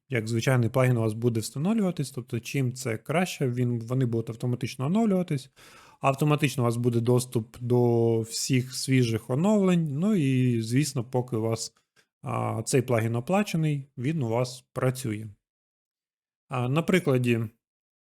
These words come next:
фурнітури Bloom, тобто цей плагін, а, зроблений для того, щоб було легко конвертувати,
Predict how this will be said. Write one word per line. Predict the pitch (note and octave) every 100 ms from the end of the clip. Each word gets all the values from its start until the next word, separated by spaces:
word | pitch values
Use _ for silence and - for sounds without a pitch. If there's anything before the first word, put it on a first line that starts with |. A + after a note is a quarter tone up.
| _ _ _ _ _ _ _ _ -
фурнітури | - C#3 C#3 B2+ A#2 A2 A#2 - _ _ _ -
Bloom, | B2 C3+ B2+ D#3+ -
тобто | A#2+ - -
цей | D3 C3
плагін, | C3 B2 B2+ A2+ - _ _ C#3+
а, | B2 A#2+ A#2 A#2 A#2 G#2+ _ - - -
зроблений | B2+ C#3 C3 B2+ A#2+
для | A#2+
того, | B2+ C3+ A2
щоб | A2 - A2
було | A#2+ C3 B2+
легко | A#2+ B2 B2+ - A2+
конвертувати, | - A#2 A#2 B2 C3 A#2+ A2+ A2 A2